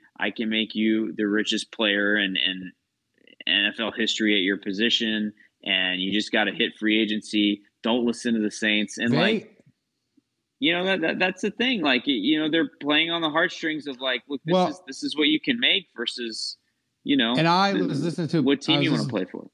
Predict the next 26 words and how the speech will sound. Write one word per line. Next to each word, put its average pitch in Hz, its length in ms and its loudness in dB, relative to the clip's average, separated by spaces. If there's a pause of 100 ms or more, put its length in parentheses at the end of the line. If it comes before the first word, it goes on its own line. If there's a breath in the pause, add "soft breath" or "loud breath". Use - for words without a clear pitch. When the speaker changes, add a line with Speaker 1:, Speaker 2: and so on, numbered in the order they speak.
Speaker 2:
I 139 140 2
was 147 100 4
listening 151 180 2
to 160 100 2
the 139 100 4
podcast 131 500 2
with 123 140 0
Robert 117 300 4
Mays 117 300 4
and 107 160 2 (120)
Nate 107 180 -2
Tice. 117 220 0
I 107 40 0
was 101 140 -2 (160)
banging 117 260 6
on 113 80 6
them 110 120 6
before, 139 320 4
but 120 160 2 (840 loud breath)
he 185 120 6
made 190 180 6
a 170 40 4
point 208 260 4
about 147 260 4
free 147 160 6
agency. 143 440 2